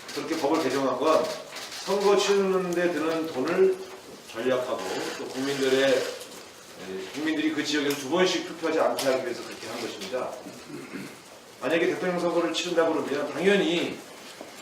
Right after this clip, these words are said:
그 지역의 재보궐선거는 대통령 선거랑 같이 치르는 것이 비용도 절감되고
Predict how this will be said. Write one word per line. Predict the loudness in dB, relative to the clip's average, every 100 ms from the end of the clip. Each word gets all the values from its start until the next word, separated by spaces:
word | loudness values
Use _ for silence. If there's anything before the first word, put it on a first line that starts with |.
| -2
그 | 0 2
지역의 | 4 4 6 4
재보궐선거는 | 2 0 0 0 0 0 0 0 -2 -6
대통령 | -8 -6 -4
선거랑 | -2 -2 -2
같이 | -6 -6
치르는 | -4 -4 -2
것이 | -2 -2 -2
비용도 | 8 12 12 12
절감되고 | 10 8 6 2 2 2 2 -4 -10